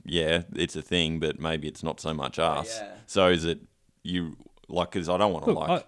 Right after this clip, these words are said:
Speaker 3: I, I, I don't think we're helping the cause. Like, it, it's so hard to say whether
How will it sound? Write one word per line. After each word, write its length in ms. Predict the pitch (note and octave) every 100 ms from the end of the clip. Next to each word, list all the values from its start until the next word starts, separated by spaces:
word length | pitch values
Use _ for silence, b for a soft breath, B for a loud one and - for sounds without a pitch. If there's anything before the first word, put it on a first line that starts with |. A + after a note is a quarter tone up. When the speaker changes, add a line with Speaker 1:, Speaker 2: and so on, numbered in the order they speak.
| -
Speaker 3:
I, 100 | F3+
I, 180 | E3+ G3+
I 20 |
don't 220 | A#3+ A3
think 160 | F3 C#3+
we're 160 | C3+
helping 320 | B2+ F3 A3
the 60 | F#3+
cause. 320 | - A2+ A#2
Like, 200 | C3 B2 b b b b -
it, 140 | F3 F#3
it's 160 | F3
so 220 | - G3+
hard 180 | F3 F3
to 60 | D3+
say 280 | - D#3+ B2+
whether 460 | B2+ B2+ A#2+ A#2+